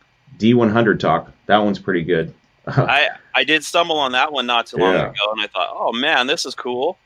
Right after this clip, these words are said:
Speaker 1: I, I feel a little weird about it, and let me tell you why. I
Speaker 2: Okay.
Speaker 1: feel weird because if you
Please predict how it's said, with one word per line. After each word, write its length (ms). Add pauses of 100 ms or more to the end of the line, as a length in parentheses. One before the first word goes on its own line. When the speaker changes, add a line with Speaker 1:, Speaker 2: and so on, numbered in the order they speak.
(400)
Speaker 1:
I, 260
I 100
feel 260
a 40
little 320
weird 240
about 240
it, 60
and 80
let 100
me 80
tell 160
you 140
why. 280 (440)
I 80
Speaker 2:
Okay. 140
Speaker 1:
feel 180
weird 560 (180)
because 760 (520)
if 200
you 480